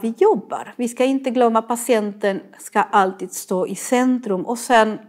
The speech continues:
oavsett om jag befinner mig i primärvården eller om jag är kirurg, gynekolog, urolog, onkolog eller sysslar med rehab, så ska jag tänka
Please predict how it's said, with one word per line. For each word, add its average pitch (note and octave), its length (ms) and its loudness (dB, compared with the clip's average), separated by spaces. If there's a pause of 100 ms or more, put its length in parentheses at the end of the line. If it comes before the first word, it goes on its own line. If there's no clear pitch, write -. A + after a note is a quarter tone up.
oavsett G#3+ 560 0
om G3+ 180 0
jag G3+ 260 -2 (400)
befinner G3 480 -2
mig F#3 140 -2
i F#3 40 -2
primärvården C4 1040 4
eller C4 160 -2
om B3+ 160 -2
jag A#3+ 100 2
är G#3 40 0
kirurg, B3+ 720 2
gynekolog, A3+ 840 2
urolog, G3+ 720 0
onkolog G#3 720 0 (220)
eller A#3+ 200 0
sysslar A#3 460 -4
med F#3+ 180 -4
rehab, A#3 460 0
så C#4+ 120 -6
ska D4+ 220 -4
jag C#4 220 0 (460)
tänka C4+ 440 2